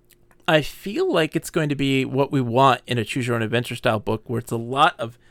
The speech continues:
tiny deviations that constantly reconverge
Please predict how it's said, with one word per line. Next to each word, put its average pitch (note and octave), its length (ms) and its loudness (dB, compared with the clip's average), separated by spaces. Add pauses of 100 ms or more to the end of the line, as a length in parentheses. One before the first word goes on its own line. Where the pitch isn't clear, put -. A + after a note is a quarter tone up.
(280)
tiny F#3 460 0
deviations B2 880 -4
that - 200 -16
constantly C3+ 600 -8
reconverge A2+ 1040 -8